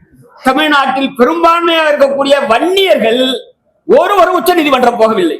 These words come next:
இன்றைக்கு மட்டும் இல்ல, நூறு ஆண்டு ஆயிடுங்க. இப்ப, இப்ப வந்து எழுபத்தஞ்சு ஆண்டு ஆகுது. இன்னைக்கு நியமிச்சா கூட இன்னும் பாஞ்சு ஆண்டு பொறுத்து தான் போகணும். அப்படின்னா நூறு ஆண்டு வரையில் ஒரு வன்னியர்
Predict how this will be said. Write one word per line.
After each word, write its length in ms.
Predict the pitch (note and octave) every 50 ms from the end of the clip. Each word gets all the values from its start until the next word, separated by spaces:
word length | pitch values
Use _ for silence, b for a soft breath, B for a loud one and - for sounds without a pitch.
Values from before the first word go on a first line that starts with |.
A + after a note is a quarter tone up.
| - _ -
இன்றைக்கு 300 | F#3 C#4 E4 F#4 E4 D#4
மட்டும் 240 | D#4+ D#4+ D#4+ E4+ E4
இல்ல, 120 | D4 B3 E3+ - - - - - _ _ _ _ _ _ _ _ _ _ -
நூறு 300 | E3+ B3 D#4 E4+ F4 D#4+
ஆண்டு 240 | D4+ D#4+ E4+ E4 E4
ஆயிடுங்க. 400 | D4+ C4+ C4+ C4+ C4+ B3 B3 B3 D4 E4 D#4+ E4
இப்ப, 160 | G#3+ G3 B3+ B3 A#3 B3
இப்ப 180 | B3+ B3+ - C4 C4
வந்து 220 | C4+ - - C#4
எழுபத்தஞ்சு 460 | B3 B3+ E4+ F4 - D4+ C#4+ C4 C#4
ஆண்டு 160 | C#4 C#4 C#4 B3+
ஆகுது. 240 | B3 - - D3+ D3+ - _ _ _ _ _ _ _ _ -
இன்னைக்கு 380 | F#3+ A3+ C4+ D#4 E4 D#4 D#4+ D#4
நியமிச்சா 420 | D#4 D#4+ E4 E4+ E4 E4 D#4 C#4+ C4+
கூட 200 | B3+ B3 A#3+ G#3+ A#3 D4
இன்னும் 200 | D4 E4+ - -
பாஞ்சு 280 | B3+ C4 D4+ D4+ C#4 D4
ஆண்டு 220 | D#4 E4 E4 D#4+
பொறுத்து 240 | C4+ C4+ C4+ A#3+ D4
தான் 120 | D4+ D4 B3+
போகணும். 360 | C4+ C#4 C#4+ C4 G3 D3 - - _ _ _ _ _ _ _ _ _ _ -
அப்படின்னா 440 | F3 G3+ A3 B3+ B3 G#3+ A3 C4 D#4 D#4+ C#4+
நூறு 360 | A#3 B3 D4+ F4 F4 E4 E4
ஆண்டு 260 | D#4 D#4+ F4 F4 F4 D#4+
வரையில் 360 | D4+ C#4+ C4+ C4 C#4+ E4 E4 C#4+
ஒரு 200 | A#3 B3+ D4 F4 E4+
வன்னியர் 460 | D#4 D4+ D#4 E4 F4 E4 E4 C#4+